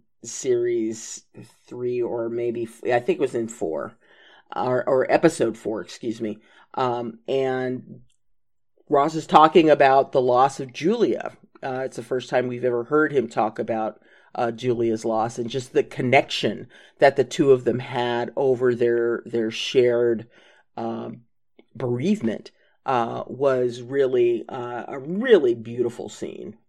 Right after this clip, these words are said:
And I thought that Gabriella was spectacular.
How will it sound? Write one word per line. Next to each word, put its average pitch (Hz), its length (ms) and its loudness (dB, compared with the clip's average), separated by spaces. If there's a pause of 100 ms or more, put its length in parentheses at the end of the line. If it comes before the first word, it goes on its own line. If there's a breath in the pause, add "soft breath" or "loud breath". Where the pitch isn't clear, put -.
And 117 680 -10
I 117 100 -6
thought 113 300 -8
that - 180 -10
Gabriella 113 600 -6
was 127 380 -14 (200)
spectacular. - 960 -10